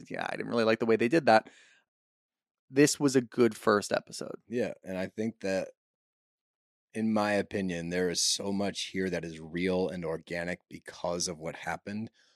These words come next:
Speaker 2: There is no reason to overproduce this season.
Speaker 1: Yep.
Speaker 2: Just follow
Speaker 1: Just let it
Speaker 2: them.
Speaker 1: happen.
Speaker 2: Yeah, follow them.
Speaker 1: Yep.
Speaker 2: It'll work, but
Speaker 1: Force them to film together and follow them.
Speaker 2: Yeah. <laughs> Yeah.
Speaker 1: That's all we need.
Speaker 2: That's the only production that we need out of you, is just follow. I will say, though, credit to production.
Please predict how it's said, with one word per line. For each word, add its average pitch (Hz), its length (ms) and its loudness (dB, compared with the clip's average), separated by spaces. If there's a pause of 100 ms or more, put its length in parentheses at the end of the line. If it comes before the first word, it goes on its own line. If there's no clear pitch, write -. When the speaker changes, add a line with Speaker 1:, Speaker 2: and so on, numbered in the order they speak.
(140)
Speaker 2:
There 87 260 -10
is 107 280 -2
no 101 140 0
reason 90 520 -2
to - 220 -12
overproduce 85 640 -6
this 82 180 -4
season. - 360 -8
Speaker 1:
Yep. - 80 -20
Speaker 2:
Just - 340 -2 (220)
follow 104 540 0
Speaker 1:
Just 190 40 0
let 160 100 2
it - 20 2
Speaker 2:
them. 180 80 4
Speaker 1:
happen. - 260 2 (200)
Speaker 2:
Yeah, 113 340 -2
follow 123 300 0
them. 85 200 -6 (260)
Speaker 1:
Yep. - 120 -8 (140)
Speaker 2:
It'll 107 180 -8
work, 123 440 -2 (240)
but 92 220 -4 (160)
Speaker 1:
Force 170 280 4
them 190 140 0
to 190 80 0
film 185 240 6
together 147 300 4
and 147 140 0
follow 139 260 6
them. 107 160 -4
Speaker 2:
Yeah. 135 200 -2 (100)
<laughs> - 100 -20
Yeah. 170 360 12
Speaker 1:
That's 131 200 0
all 156 100 8
we 170 100 6
need. 160 120 6
Speaker 2:
That's 160 160 0
the 185 120 6
only 170 140 8
production 143 460 6
that 113 140 6
we 104 100 4
need 98 180 4
out 82 140 0
of 78 100 -6
you, 82 160 -4
is 90 100 -4
just 110 180 0
follow. 104 240 0
I 107 120 8
will 120 320 8
say, 113 300 6
though, 127 180 8
credit 101 380 0
to 95 180 -8
production. 104 600 -2